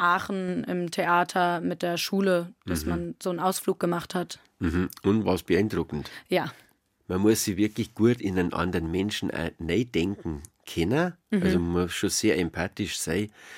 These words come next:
Speaker 2: wenn man den dann spielt.
Speaker 1: Das stimmt, ja.
Speaker 2: Du, jetzt sing mal. <laughs> Martin zuckt zusammen. Wir singen. <laughs>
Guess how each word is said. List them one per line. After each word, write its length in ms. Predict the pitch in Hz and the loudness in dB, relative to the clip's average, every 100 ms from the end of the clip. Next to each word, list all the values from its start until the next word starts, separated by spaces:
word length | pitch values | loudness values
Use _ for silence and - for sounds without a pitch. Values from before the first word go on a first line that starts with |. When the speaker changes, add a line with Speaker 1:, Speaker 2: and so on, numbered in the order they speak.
| - - _ _ | -20 -20 _ _
Speaker 2:
wenn 220 | - 82 95 | -2 0 0
man 120 | 92 | 0
den 160 | 90 | -2
dann 200 | 85 82 | -2 -4
spielt. 520 | 80 - 127 95 - - _ - | -6 2 4 4 2 -14 _ -6
Speaker 1:
Das 160 | 185 | -4
stimmt, 360 | - 175 165 - - | -2 -4 -4 -6 -6
ja. 200 | 180 - - _ _ - - - - | -4 -4 -8 _ _ -18 -16 -16 0
Speaker 2:
Du, 80 | 135 | 2
jetzt 200 | 110 - | 4 2
sing 200 | 131 156 | 2 2
mal. 140 | 151 - - - | 2 0 -12 -4
<laughs> 560 | - - - - 147 226 202 - - - 247 - 165 - - | -4 -4 -2 0 2 0 0 -2 -4 -2 -2 0 -4 -4 -8
Martin 420 | 107 104 95 95 | -2 0 2 0
zuckt 340 | 90 120 85 - | 2 0 0 -2
zusammen. 280 | - 101 95 160 143 | 2 2 2 -4 -2
Wir 140 | 120 117 | 4 6
singen. 540 | 113 160 139 127 120 - - - | 8 6 6 4 2 -2 -6 -4
<laughs> 60 | - | -6